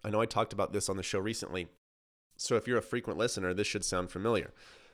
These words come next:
Um, we, we were maintaining, she was maintaining her weight, I wanna say at around sixteen to seventeen, maybe eighteen hundred calories. And so at that point, we have to say, okay, so, so at that point, she was a, um, she was a,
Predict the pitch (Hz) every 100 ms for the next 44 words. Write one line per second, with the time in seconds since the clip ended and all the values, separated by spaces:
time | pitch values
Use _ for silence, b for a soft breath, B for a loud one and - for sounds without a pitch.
0 | B B B - 107 101 90 60 - 110
1 | 101 127 117 117 143 143 131 127 - 131
2 | 110 117 139 139 127 120 107 107 101 107
3 | - - 101 107 104 - 107 101 98 87
4 | - 117 - - 110 110 107 104 - 95
5 | 95 - 101 107 104 98 101 107 101 104
6 | 110 98 87 82 - 71 53 - - b
7 | b b b b b - 113 113 107 107
8 | 104 - - 120 113 107 - 131 165 -
9 | 107 87 - - 110 107 - 101 - 104
10 | 95 78 - _ _ _ - - 110 -
11 | 127 120 156 156 120 - 123 110 101 98
12 | 92 85 82 82 - _ _ _ - -
13 | _ - - - 117 113 98 98 92